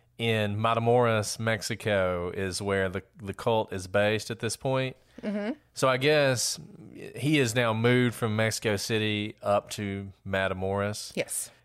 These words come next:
Speaker 1: And at this point, he not only heads a cult, but it's also a thoroughgoing drug smuggling outfit,
Speaker 2: Yes.
Speaker 1: right?
Speaker 2: Yes. He, he really was quite successful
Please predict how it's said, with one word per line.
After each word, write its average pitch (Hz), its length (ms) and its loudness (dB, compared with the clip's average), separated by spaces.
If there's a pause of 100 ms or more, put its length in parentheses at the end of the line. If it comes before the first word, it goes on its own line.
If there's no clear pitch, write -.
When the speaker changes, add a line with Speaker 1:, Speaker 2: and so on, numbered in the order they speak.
Speaker 1:
And 110 380 0
at - 160 -2
this 170 180 2
point, 135 480 2
he 127 160 0
not 127 160 2
only 123 300 2
heads 110 300 0
a 101 60 0
cult, 117 460 2
but 101 200 -2
it's 123 220 0
also 110 640 2 (500)
a 101 280 -2 (1080)
thoroughgoing 120 600 4
drug 123 260 2
smuggling 107 800 0 (720)
outfit, 143 240 2
Speaker 2:
Yes. - 440 0
Speaker 1:
right? 101 280 2
Speaker 2:
Yes. - 400 -2 (280)
He, 247 200 -2
he 285 220 0
really 247 380 2
was 185 600 2 (220)
quite 196 580 2
successful 156 880 -2